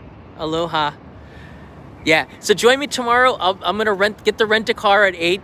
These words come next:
eight, eight thirty in the morning, and we'll try to do a live stream leaving Tokyo by car. Kanai will be with me.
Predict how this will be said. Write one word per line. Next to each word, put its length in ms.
eight, 300
eight 180
thirty 240
in 80
the 80
morning, 420
and 260
we'll 100
try 220
to 100
do 180
a 20
live 320
stream 320
leaving 340
Tokyo 560
by 140
car. 460
Kanai 260
will 100
be 120
with 240
me. 180